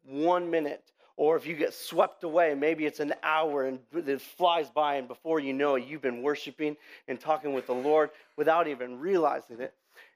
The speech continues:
And, and it leads to this place where if you were to stop and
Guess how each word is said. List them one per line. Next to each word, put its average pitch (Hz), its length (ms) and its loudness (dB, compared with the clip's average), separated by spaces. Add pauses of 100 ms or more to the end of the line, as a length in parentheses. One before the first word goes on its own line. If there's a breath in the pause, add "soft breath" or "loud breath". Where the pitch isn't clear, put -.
And, 214 180 4
and 202 160 2
it 170 120 2
leads 226 360 -2
to 240 100 -8
this 208 140 0
place 190 400 0
where 156 140 0
if - 300 -8
you 240 160 -2
were 247 140 4
to 165 100 0
stop 208 480 -2
and 143 100 -14